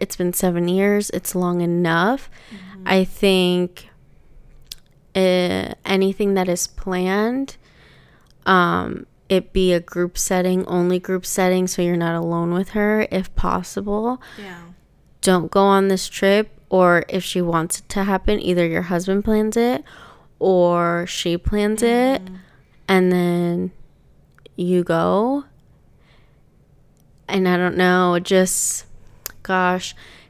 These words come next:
Speaker 1: create some reasonable boundaries. I don't know, go to therapy to see what kind of plan you and your husband can have together.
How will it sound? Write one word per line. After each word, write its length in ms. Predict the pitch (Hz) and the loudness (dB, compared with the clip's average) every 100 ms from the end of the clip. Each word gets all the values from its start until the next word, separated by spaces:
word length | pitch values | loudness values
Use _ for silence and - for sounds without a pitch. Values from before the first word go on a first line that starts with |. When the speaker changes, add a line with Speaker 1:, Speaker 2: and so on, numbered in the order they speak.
| _ | _
Speaker 1:
create 400 | - 202 190 190 | -2 2 2 2
some 460 | - 202 190 180 175 | 0 0 0 0 0
reasonable 460 | 180 185 185 175 | 0 0 0 -2
boundaries. 580 | 180 170 180 185 220 208 | -2 -2 0 -2 0 0
I 80 | 185 | 0
don't 140 | 180 | 0
know, 160 | 185 185 | 0 0
go 160 | 180 185 | 0 -2
to 100 | 175 | -2
therapy 720 | - 170 170 185 185 208 214 | 0 0 0 -2 -2 -2 0
to 100 | 208 | 0
see 420 | 196 - 180 185 - - - _ - | -2 -4 -2 -2 -6 -20 -20 _ -8
what 120 | 185 | -8
kind 280 | - 185 175 | -4 -4 -2
of 160 | - - | -6 -8
plan 340 | - 185 180 | -4 -2 0
you 120 | 180 | 0
and 140 | 175 175 | 0 -2
your 100 | 180 | -4
husband 480 | - 185 - 185 185 | -4 -4 -2 -2 -2
can 140 | 180 | -2
have 260 | 185 185 180 | -2 -2 -4
together. 720 | - - 170 180 190 208 262 | -12 -4 -4 0 2 2 0